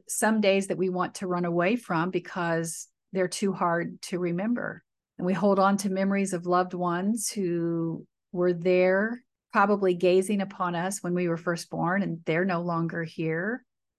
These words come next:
And this just happens with the passing of time. So in some ways, we know that those who were entrusted in our care, they succeeded because we are here.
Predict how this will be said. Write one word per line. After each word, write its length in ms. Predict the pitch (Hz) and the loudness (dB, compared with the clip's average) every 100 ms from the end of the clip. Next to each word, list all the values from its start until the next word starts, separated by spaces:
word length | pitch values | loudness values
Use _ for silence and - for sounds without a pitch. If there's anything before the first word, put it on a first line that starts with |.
| 190 | 0
And 140 | 185 | 2
this 180 | 196 - | 2 0
just 200 | 214 214 | -2 -2
happens 540 | - 208 - 185 185 | 0 0 2 -2 0
with 140 | 180 180 | -2 -4
the 100 | 185 | -6
passing 600 | - 180 180 185 202 190 | -4 -2 -2 -2 -2 -2
of 120 | 185 | -4
time. 560 | - 208 254 - - - _ _ _ | -4 -4 -4 -6 -8 -12 _ _ _
So 640 | - - 233 220 214 202 - _ - | -2 4 6 8 6 4 0 _ 0
in 160 | 214 | 4
some 380 | 214 - 285 302 | 4 4 4 4
ways, 580 | 202 170 160 202 240 - | 2 2 0 -2 -6 -6
we 180 | 196 202 | 0 2
know 280 | 196 190 202 | 4 4 4
that 220 | 190 175 | 2 0
those 360 | 190 190 214 214 | 2 2 2 -2
who 80 | 208 | -2
were 140 | 185 | 0
entrusted 540 | 180 - 175 175 180 | -2 -2 -6 -4 -4
in 100 | 175 | 0
our 140 | 160 160 | 0 0
care, 280 | - 185 196 | 0 0 2
they 160 | 170 | 2
succeeded 800 | 175 226 226 - 202 170 165 185 | 0 -4 -6 -6 -2 0 0 0
because 440 | 190 185 196 180 180 | -2 -2 0 0 2
we 200 | 180 180 | 2 4
are 140 | 180 | 2
here. 540 | 180 240 247 - 170 | -2 -4 -4 -4 -8